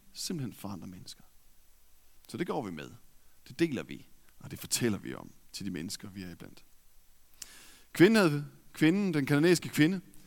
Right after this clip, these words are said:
havde fokus på det, Jesus han havde at give til hende. Og der var rigeligt til hende. Og det er der også til dig og mig.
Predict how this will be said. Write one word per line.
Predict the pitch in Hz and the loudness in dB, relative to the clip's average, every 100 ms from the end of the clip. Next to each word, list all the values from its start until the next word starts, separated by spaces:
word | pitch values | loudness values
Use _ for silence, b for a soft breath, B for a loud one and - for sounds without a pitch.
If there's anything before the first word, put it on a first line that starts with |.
| b b b - | b b b 2
havde | 123 120 | 4 2
fokus | 117 165 170 156 | 0 2 2 2
på | - 123 | -6 -4
det, | 123 127 | 0 0
Jesus | 147 110 - | 0 -2 -6
han | 120 117 | -6 -6
havde | - 110 120 120 - B B | -2 0 0 -4 -10 B B
at | 104 | -6
give | - 123 | 0 0
til | - 92 | 0 -4
hende. | 90 90 - - b b b b b - | -8 -12 -14 -20 b b b b b -8
Og | 110 | -6
der | 107 | -4
var | 107 98 95 | -6 -6 -6
rigeligt | 110 120 117 | -4 -2 -2
til | - 95 | -6 -10
hende. | 87 85 - - - - _ - | -12 -18 -20 -20 -20 -20 _ -16
Og | 92 | -8
det | 98 | -6
er | 92 | -6
der | |
også | 85 - | -8 -10
til | 90 | -12
dig | 78 | -12
og | 60 | -12
mig. | - | -16